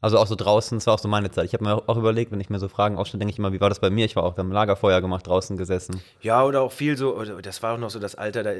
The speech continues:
Speaker 2: also bin ich sehr viel Skateboard gefahren, eigentlich auch jeden Tag. Und dann ist so ein, ist so eine,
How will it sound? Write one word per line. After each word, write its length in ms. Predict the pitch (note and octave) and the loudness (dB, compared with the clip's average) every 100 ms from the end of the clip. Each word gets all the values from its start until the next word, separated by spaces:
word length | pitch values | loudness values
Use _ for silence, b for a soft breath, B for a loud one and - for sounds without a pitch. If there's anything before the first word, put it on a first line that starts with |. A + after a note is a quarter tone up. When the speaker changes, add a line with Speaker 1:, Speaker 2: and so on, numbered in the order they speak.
| - - | -8 -14
Speaker 2:
also 180 | F#2 | -14
bin 140 | F2+ G2 | -10 -10
ich 80 | F#2 | -6
sehr 140 | G#2 | -6
viel 100 | G#2 | -6
Skateboard 400 | - A2+ A2 G2+ | -4 -4 -2 -6
gefahren, 320 | F#2+ - G2 | -6 -4 -4
eigentlich 220 | F#2 F#2+ | -4 -8
auch 120 | F2 - _ _ - | -12 -16 _ _ -12
jeden 160 | G2 | -10
Tag. 340 | E2+ G2+ G2 - b b b b - | -6 -6 -6 -12 b b b b -6
Und 80 | |
dann 180 | G#2 G#2+ | -4 -2
ist 140 | - - | -4 -2
so 80 | G#2+ | -2
ein, 340 | G#2 F#2+ - - | -2 -6 -10 -12
ist 100 | - | -8
so 60 | |
eine, 320 | G#2 G2 F2+ | -4 -4 -6